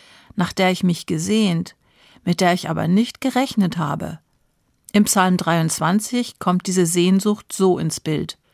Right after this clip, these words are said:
„Der Herr ist mein Hirte, mir wird nichts mangeln, er weidet mich auf grünen Auen und führet mich zu frischem Wasser.“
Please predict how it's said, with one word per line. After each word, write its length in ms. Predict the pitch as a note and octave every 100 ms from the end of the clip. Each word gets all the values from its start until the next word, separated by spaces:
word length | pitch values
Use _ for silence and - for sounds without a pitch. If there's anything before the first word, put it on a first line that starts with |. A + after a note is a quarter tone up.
| _ _ _ _ -
„Der 80 | E3
Herr 300 | E3 G#3 B3+
ist 180 | B3 -
mein 160 | A3+
Hirte, 540 | G3+ G#3 G#3+ A3 A3+ A#3 _ _ _
mir 200 | F#3+ F3+
wird 180 | F#3+ F#3+
nichts 300 | F3 - -
mangeln, 540 | E3 F3 G#3+ G#3+ G#3+ - _ _ - _ -
er 180 | E3 E3
weidet 400 | D#3+ G#3+ A#3+ A3+
mich 240 | A3 -
auf 200 | E3 -
grünen 500 | F#3 G#3+ B3 B3 A3+
Auen 480 | - F3+ G#3 G#3+ G#3+
und 200 | F3 D#3+
führet 420 | - G3 G3+ -
mich 220 | G3+ F#3+
zu 180 | - E3+
frischem 540 | - - F#3 - F#3 F#3
Wasser.“ 440 | D#3 - -